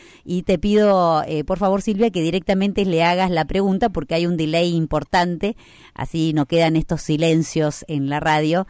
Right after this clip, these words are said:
que les dé la bienvenida y directamente ya le hagas la preguntita.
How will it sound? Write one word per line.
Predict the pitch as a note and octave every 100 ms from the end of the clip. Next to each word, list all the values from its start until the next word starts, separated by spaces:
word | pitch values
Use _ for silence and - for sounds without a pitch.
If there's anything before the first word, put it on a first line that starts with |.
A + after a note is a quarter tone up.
| - _ _
que | -
les | C#3 D3+
dé | F3+
la | G3
bienvenida | F3+ F3+ G3+ B3+
y |
directamente | G3+ E3+ E3 F3 F3+
ya | F#3+ D#3+
le | D#3
hagas | D#3+ E3
la | D3
preguntita. | C3+ C#3 C#3 C#3+ C3 A#2+